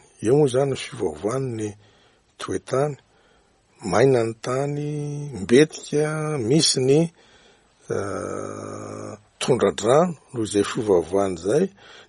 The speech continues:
dia misy ny fiovana eo amin'ny teknika fambolena entina eny ambanivohitra mba,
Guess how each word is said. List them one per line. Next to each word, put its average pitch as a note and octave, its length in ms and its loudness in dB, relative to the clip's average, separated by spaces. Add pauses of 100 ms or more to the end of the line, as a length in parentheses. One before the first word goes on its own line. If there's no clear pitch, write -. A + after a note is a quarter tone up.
dia B2+ 380 6 (720)
misy F3 540 6 (580)
ny B2+ 300 6 (920)
fiovana B2+ 880 2 (560)
eo A2 240 2
amin'ny A2+ 380 0 (580)
teknika C#3 720 0 (500)
fambolena B2+ 840 2 (340)
entina A#2 400 2
eny G2+ 160 -6
ambanivohitra G2 1400 -4 (400)
mba, A2+ 240 2